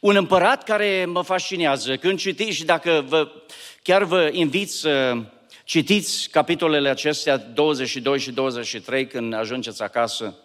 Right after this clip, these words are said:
Sunt niște capitole extraordinare și aș vrea să aibă un impact asupra noastră ca învățătură pentru o trăire sfântă,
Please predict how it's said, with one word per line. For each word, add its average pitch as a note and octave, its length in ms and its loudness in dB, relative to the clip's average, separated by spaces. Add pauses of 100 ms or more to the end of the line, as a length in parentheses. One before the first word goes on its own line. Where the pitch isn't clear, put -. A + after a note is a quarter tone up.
(1080)
Sunt F3 180 0
niște E3 220 0
capitole F3 520 2
extraordinare D#3 720 0
și D3+ 100 -6
aș C3 140 -4
vrea D#3+ 160 0
să D3 400 0 (560)
aibă G3+ 220 2
un G3 100 2
impact E3+ 320 2
asupra D#3 400 0
noastră D#3 460 0
ca D3+ 160 0
învățătură C#3+ 640 0
pentru D3 400 0
o D3 140 2
trăire C#3+ 460 0
sfântă, D#3+ 680 0